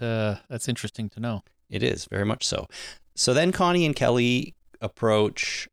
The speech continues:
Speaker 2: Connie is working as a reporter for the local paper, it seems. They chat about her job, ask if she's met Pamela yet, and she says she interviewed her once before the zombie apocalypse,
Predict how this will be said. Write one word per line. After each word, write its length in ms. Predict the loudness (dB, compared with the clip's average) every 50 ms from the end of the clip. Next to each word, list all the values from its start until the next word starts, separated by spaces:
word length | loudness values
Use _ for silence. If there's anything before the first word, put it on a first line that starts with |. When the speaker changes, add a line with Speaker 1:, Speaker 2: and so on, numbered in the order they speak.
| _ -6
Speaker 2:
Connie 500 | -2 0 2 4 4 4 4 2 2 2
is 340 | 2 2 2 2 0 -2 -4 -2
working 520 | 0 2 2 2 2 0 0 0 -2 -2 -4 -6
as 280 | -4 -2 -2 0 0
a 60 | 0
reporter 720 | -2 -2 -2 -4 _ -2 0 2 4 4 4 2 2 -2 -6 _
for 160 | -6 -4 -2
the 80 | 0 2
local 340 | 2 2 0 0 -2 -4 -8
paper, 480 | -8 -6 -4 -2 -2 -2 -2 -2 -2 0
it 140 | -2 -2 -2
seems. 400 | 0 0 2 2 2 0 -2 -4 -6 -10 -16 -16 -16 -16 -18 -20 -20 _ _ -12
They 280 | -4 0 2 2 2
chat 260 | 0 0 2 2 2 2
about 240 | 4 2 2 2
her 120 | 2 0 -2
job, 480 | 0 2 4 4 4 4 4 2 2 0
ask 300 | 0 0 0 0 -2 -4
if 80 | -6 -6
she's 240 | -4 -4 -4 -2 -2
met 180 | -4 -6 -4
Pamela 400 | -4 -2 0 0 2 2 2 2
yet, 480 | 2 2 2 2 2 2 2 -2 -6 -16 -18 -20 -20 -20 -20 _ _
and 200 | -6 -4 -4 -2
she 200 | -2 -2 0 0
says 320 | 0 0 2 2 2 2 0
she 180 | 0 0 0
interviewed 600 | 0 0 0 -2 -2 -2 0 0 0 0 0 0
her 180 | 0 0 0 0
once 320 | 2 2 0 0 0 -2
before 580 | -4 -6 -8 -10 -10 -4 0 2 4 4 4 4
the 100 | 4 4
zombie 340 | 2 2 2 2 2 2 2
apocalypse, 640 | 2 2 0 0 0 0 -2 -4 -6 -6 -8 -8 -10